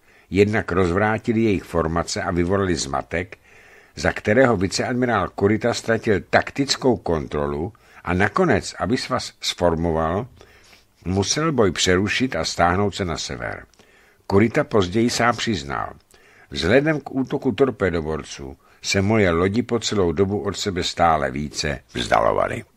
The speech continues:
Když se šest letadlových lodí Taffy tři, Fonshu Bay, Saint Lo, White Plains, Kalinin Bay,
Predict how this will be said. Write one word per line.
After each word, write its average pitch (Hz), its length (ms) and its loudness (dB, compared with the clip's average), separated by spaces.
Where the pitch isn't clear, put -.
Když 95 240 0
se 127 140 2
šest - 400 0
letadlových 117 600 2
lodí 95 280 0
Taffy 95 320 -4
tři, 104 400 -4
Fonshu 90 640 -2
Bay, 73 520 -2
Saint 92 420 -4
Lo, 98 440 0
White 87 380 -2
Plains, 98 760 -6
Kalinin 101 480 0
Bay, 67 400 -4